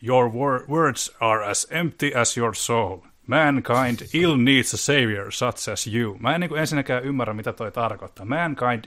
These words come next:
ill needs", eli kipeästi tarvitsee, mut siis se on niinku,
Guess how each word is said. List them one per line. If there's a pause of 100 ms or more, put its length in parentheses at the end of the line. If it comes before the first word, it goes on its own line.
ill
needs", (420)
eli
kipeästi
tarvitsee,
mut
siis
se
on
niinku,